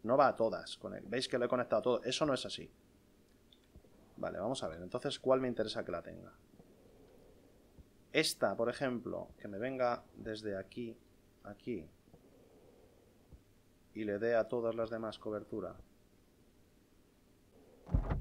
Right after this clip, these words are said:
Para quitar, tío, porque esto, esto no es así, ¿vale? A ver, en realidad sí, ¿vale? Puedo ponerla que vaya aquí y esta se la pasa a todos los demás. Vale, ahora veréis.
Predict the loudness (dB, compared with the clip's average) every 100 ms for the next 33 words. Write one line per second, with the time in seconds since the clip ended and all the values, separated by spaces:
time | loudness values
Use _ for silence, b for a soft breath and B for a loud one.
0 | -4 -14 -20 -20 _ 2 4 6 4 0
1 | -4 -4 -6 -4 -4 -2 -4 -4 -2 -4
2 | -4 -8 -4 -2 -2 -6 -14 _ -20 -20
3 | -20 -20 -20 -20 -20 -20 B B B 2
4 | 4 4 6 8 8 8 4 0 -2 -18
5 | -18 0 2 2 0 -8 -2 4 4 6
6 | 4 4 2 -4 -2 2 2 2 0 -6
7 | -4 -2 -2 -4 -16 -20 -20 -20 -20 -20
8 | -20 -20 -20 -20 -20 -20 -20 -20 _ -20
9 | -20 _ -20 -20 -20 _ _ -8 2 2
10 | 2 -2 0 0 0 -2 0 -2 -2 -6
11 | -14 -14 -14 -16 -18 -20 _ -20 -6 0
12 | 4 4 4 0 -10 -14